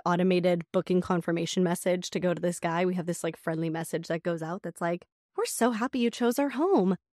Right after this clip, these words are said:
Um, I'll send you all of the check-in instructions the morning of your arrival," yada, yada, yada. Canceled that from going out, <laughs> and I immediately call Airbnb, and I was like, "Uh, you need to cancel this guy and reopen my calendar for somebody else." And they were like, "Okay,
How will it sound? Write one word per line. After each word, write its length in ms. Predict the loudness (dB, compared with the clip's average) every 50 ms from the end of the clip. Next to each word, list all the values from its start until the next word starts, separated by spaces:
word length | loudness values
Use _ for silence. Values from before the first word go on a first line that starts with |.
| _ _ _ _ -2 0
Um, 360 | 2 4 4 4 2 0 2
I'll 120 | 0 0 2
send 200 | 2 2 2 2
you 100 | 0 2
all 140 | 2 2
of 80 | 2 2
the 80 | 0 -2
check-in 320 | 2 2 2 2 2 2
instructions 560 | 0 0 0 -4 -4 -2 0 2 2 2 2
the 80 | 2 2
morning 300 | 2 2 2 4 2 2
of 80 | 2
your 180 | 2 0 0 2
arrival," 340 | 2 2 2 2 2 0 0
yada, 220 | 0 0 0 2
yada, 180 | 0 0 0 -2
yada. 240 | -4 -4 -4 -6 -6 _ _ _ _ _ _ _ _ _ -4
Canceled 420 | 4 6 6 6 6 4 0 2
that 240 | 4 4 4 4 2
from 140 | 2 0 2
going 280 | 2 2 0 0 0 -2
out, 240 | 0 0 0 2
<laughs> 0 |
and 140 | 2 0 0
I 220 | -2 -8 -2 0 0
immediately 600 | 2 2 2 0 0 0 0 0 -2 -2 -4 -6
call 220 | -4 -4 -4 -2
Airbnb, 500 | -2 -4 -4 -4 -4 -6 -4 -4 -4 -2
and 80 | -2 -2
I 40 |
was 100 | -4 -2
like, 220 | -2 -4 -6 -6 _ _ 2
"Uh, 260 | 4 6 6 6 6
you 140 | 6 4 4
need 140 | 2 4 2
to 80 | 2 0
cancel 320 | -2 -2 -4 -2 -2 -2
this 160 | -2 -2 -4
guy 400 | -2 -2 -2 0 0 0 0 -2 -2
and 300 | -2 0 0 0 -2 -2
reopen 380 | -2 -2 -2 -2 -2 -2 -2
my 80 | -2 -2
calendar 400 | -2 -4 -2 -2 -2 -2 -4 -4
for 120 | -4 -6
somebody 320 | -6 -6 -6 -8 -6 -6 -6
else." 320 | -6 -6 -10 -12 -16 -20 _ _ _ _ _ _ _ _ _
And 140 | 0 2 2
they 40 | 2
were 120 | 2 2
like, 160 | 0 -2 -2 -2 -4
"Okay, 420 | -4 -4 -2 0 0 0 0